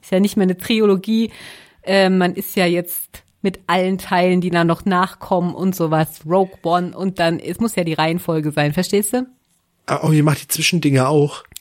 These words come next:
Speaker 1: Ah, natürlich.
Speaker 2: Boah.
Speaker 1: Von eins bis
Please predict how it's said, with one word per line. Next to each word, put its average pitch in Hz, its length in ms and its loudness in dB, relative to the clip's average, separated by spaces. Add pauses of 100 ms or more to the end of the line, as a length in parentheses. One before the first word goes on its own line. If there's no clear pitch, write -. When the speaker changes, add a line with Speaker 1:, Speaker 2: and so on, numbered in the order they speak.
Speaker 1:
Ah, 180 100 -2
natürlich. 151 1120 2
Speaker 2:
Boah. 90 460 -8 (340)
Speaker 1:
Von 180 160 -4
eins 196 320 -2
bis - 440 -4